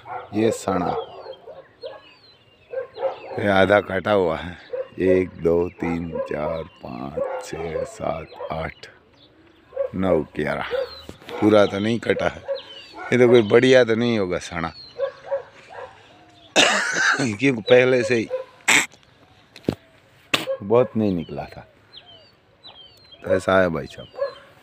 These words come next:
अभी तो सुबह सुबह सूर्य नारायण भी निकला है।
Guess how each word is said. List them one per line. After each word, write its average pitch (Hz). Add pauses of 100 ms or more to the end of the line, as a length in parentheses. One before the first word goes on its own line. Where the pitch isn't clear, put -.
अभी 92
तो 92
सुबह 98
सुबह 101
सूर्य 98
नारायण 98
भी 95
निकला 98
है। 78